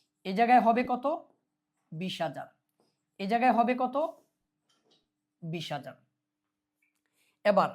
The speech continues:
এই জায়গায় হবে কত? বিশ হাজার। এই জায়গায় হবে কত? এক লক্ষ বিশ হাজার। ওকে, এবার আসো আমরা চলে যাব তার পরের যে লেনদেনটা আছে সেটা। বলছে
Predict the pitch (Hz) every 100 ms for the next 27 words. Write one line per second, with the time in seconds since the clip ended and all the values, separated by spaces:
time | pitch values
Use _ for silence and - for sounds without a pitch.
0 | - _ _ _ _ _ _ _ _ _
1 | 208 208 240 247 240 254 269 285 330 -
2 | _ _ _ _ _ _ - 165 190 190
3 | 165 139 - _ _ _ _ _ 196 202
4 | 240 262 240 254 262 254 302 359 - _
5 | _ _ _ 226 269 - 285 277 247 185
6 | 160 139 - - _ _ _ _ _ _
7 | _ _ _ _ _ _ _ _ _ _
8 | - 156 - - 226 254 240 - 240 247
9 | 247 247 247 233 226 226 220 - 269 320
10 | 339 240 294 240 240 247 254 254 254 226
11 | 170 - - _ _ _ _ _ _ _
12 | _ - 202 262 254